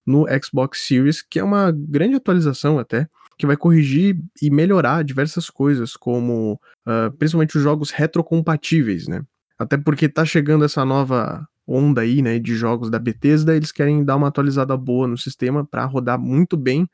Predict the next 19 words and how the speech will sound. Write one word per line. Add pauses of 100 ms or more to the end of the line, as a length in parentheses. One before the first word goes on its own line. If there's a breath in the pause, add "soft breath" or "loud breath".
(140 soft breath)
os
jogos
retrocompatíveis,
né,
pegar
os
jogos
que
são (280)
de
Xbox
One (240 soft breath)
e
que
vão
rodar
no
Xbox
Series.